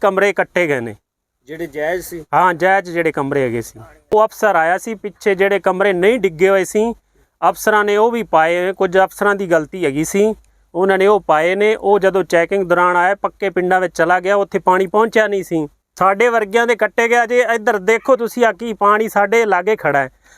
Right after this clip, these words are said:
Speaker 1: ਅਸੀਂ ਅਜੇ ਰਹਿਣ ਦੇ ਹਾਲਾਤ ਵਿੱਚ ਨਹੀਂ ਹੈਗੇ। ਇੱਥੇ ਕਿੱਥੇ ਅਸੀਂ ਸਮਾਨ ਦੁਬਾਰੇ ਇੱਥੇ ਲਿਆ ਸਕਨੇ?
Speaker 2: ਹੂੰ।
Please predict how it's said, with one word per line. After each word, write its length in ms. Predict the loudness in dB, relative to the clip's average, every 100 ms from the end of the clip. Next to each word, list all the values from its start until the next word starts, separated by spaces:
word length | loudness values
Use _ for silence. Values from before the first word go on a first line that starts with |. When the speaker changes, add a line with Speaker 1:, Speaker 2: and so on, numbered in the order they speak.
| _
Speaker 1:
ਅਸੀਂ 300 | 0 2 0
ਅਜੇ 340 | 2 4 4
ਰਹਿਣ 280 | 2 0 2
ਦੇ 120 | 2
ਹਾਲਾਤ 320 | 2 2 2 0
ਵਿੱਚ 260 | -2 0
ਨਹੀਂ 200 | 0 2
ਹੈਗੇ। 160 | 2 0
ਇੱਥੇ 200 | -2 -6
ਕਿੱਥੇ 340 | -8 0 2
ਅਸੀਂ 140 | 2 -2
ਸਮਾਨ 320 | 0 2 2
ਦੁਬਾਰੇ 300 | 2 2 0
ਇੱਥੇ 220 | -2 -2
ਲਿਆ 200 | 2 2
ਸਕਨੇ? 340 | 0 -6 -10 -12 _ _ _ _ _
Speaker 2:
ਹੂੰ। 200 | -20 -18